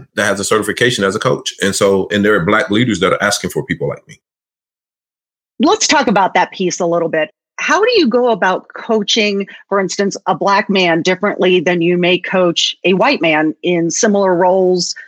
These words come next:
Speaker 2: with similarly placed organizations? Is that something that you are extremely mindful of, or is it something that is just sort of a byproduct of your relationship with them?
Speaker 1: Yeah, I mean, phenomenal question. There's not a big distinction between the two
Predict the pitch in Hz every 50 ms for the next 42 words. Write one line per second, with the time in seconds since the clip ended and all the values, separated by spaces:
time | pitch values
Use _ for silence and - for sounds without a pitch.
0 | - _ - - 156 170 175 170 165 - - - - 311 277 254 240 226 226 208
1 | 202 208 196 180 - - 226 202 202 190 - 202 196 190 165 180 165 165 156 139
2 | 160 151 165 175 - 170 131 135 127 110 - 156 143 - 180 165 - - - 190
3 | 180 - 180 180 165 160 156 160 - - 160 160 165 160 156 156 147 - _ _
4 | _ _ _ _ - - 160 160 160 156 156 - - - 151 - - - 254 277
5 | 285 285 285 269 262 254 254 254 226 - 269 254 247 240 240 240 214 196 180 170
6 | 175 170 143 165 160 - - - 196 180 175 - 185 175 175 170 160 143 175 165
7 | 160 160 165 - - 165 147 - 175 170 - - 180 170 156 139 151 143 123 -
8 | 143 143 160 165 - 165 151 147 151 147 - - 147 123 151 143 127 143 139 135
9 | 147 151 - - 254 - - - - - - - - - 65 - _ _ _ _
10 | _ _ _ _ _ _ _ _ _ _ _ - 151 190 208 196 151 - - 139
11 | 156 139 135 156 139 147 185 202 180 139 120 120 - - 147 151 156 - - -
12 | 92 98 95 _ _ _ _ _ - 139 160 160 165 175 175 170 151 120 127 151
13 | 127 82 85 120 - - - 131 147 - - 120 101 98 - - 101 92 90 87
14 | - - 98 90 87 85 85